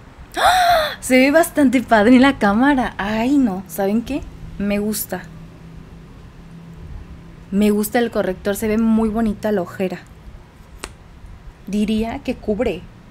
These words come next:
cubre bonito. Y el tono no me disgusta. O sea, sí se ve que es un tono neutro, porque de repente siento que se pudiera ver tantitito blancuzco. Pero,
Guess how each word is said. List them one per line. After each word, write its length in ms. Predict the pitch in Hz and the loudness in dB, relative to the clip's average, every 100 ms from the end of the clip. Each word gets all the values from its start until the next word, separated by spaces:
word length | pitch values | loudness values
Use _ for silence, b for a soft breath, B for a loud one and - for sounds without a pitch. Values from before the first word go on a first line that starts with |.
| - - - | -20 -20 -16
cubre 300 | - 208 208 | -6 -2 0
bonito. 540 | 226 277 254 214 - 190 - - - - - - - - - - - - - - - - - - | 0 2 2 0 -4 -12 -14 -20 -18 -18 -18 -20 -20 -20 -20 -20 -20 -20 -20 -20 -20 -20 -14 -4
Y 140 | 226 | 0
el 160 | 226 220 | 2 0
tono 300 | - 233 254 571 | -2 -2 -2 -2
no 80 | 403 | 0
me 120 | 247 | 2
disgusta. 600 | 233 196 185 185 185 175 180 - - - | 2 -2 -2 -4 -6 -8 -12 -14 -20 -6
O 100 | 226 | 0
sea, 120 | 226 | 2
sí 140 | 240 254 | 2 4
se 120 | 320 | 4
ve 140 | 370 | 4
que 100 | 370 | 2
es 120 | 370 | 2
un 160 | 294 285 | 4 4
tono 240 | 254 247 | 4 4
neutro, 520 | 240 208 202 185 202 247 | 4 2 0 -2 -2 -2
porque 200 | 226 208 | -2 0
de 80 | 190 | 2
repente 360 | 196 208 214 | 0 0 0
siento 320 | 247 233 220 226 | 0 0 0 -2
que 100 | 240 | -2
se 140 | 233 | -2
pudiera 360 | - 196 202 196 | -2 0 2 4
ver 180 | 202 | 2
tantitito 680 | 202 294 349 392 254 240 226 | -2 -4 -4 -6 -8 -6 -2
blancuzco. 680 | 226 196 185 190 - 196 226 - - - - - - - - - | -2 -2 -4 -6 -4 -6 -6 -8 -16 -16 -16 -16 -16 -16 -16 -2
Pero, 400 | 240 247 240 302 | 4 4 4 2